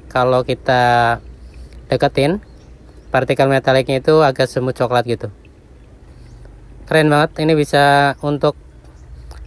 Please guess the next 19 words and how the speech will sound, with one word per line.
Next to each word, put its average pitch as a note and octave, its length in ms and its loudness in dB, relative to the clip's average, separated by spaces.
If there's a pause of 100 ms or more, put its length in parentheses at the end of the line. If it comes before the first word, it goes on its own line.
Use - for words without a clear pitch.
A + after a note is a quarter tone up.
(120)
eh, C#3+ 480 2
variasi D3+ 560 2
atau C#3+ 160 -2
pilihan D3+ 960 -2 (520)
di C3 200 2
motor C3 400 2
warna B2+ 160 0
hitam, A#2 400 -2
supaya C3 400 0
nggak B2+ 240 0
polos-polos A#2+ 400 -2
banget. G#2 320 -6 (320)
Ini D#3+ 240 0
kita D#3 160 4
lihat D#3 320 2
di C#3 320 2
bawah C3 240 2
sinar C#3 320 -2
lampu. C3 400 0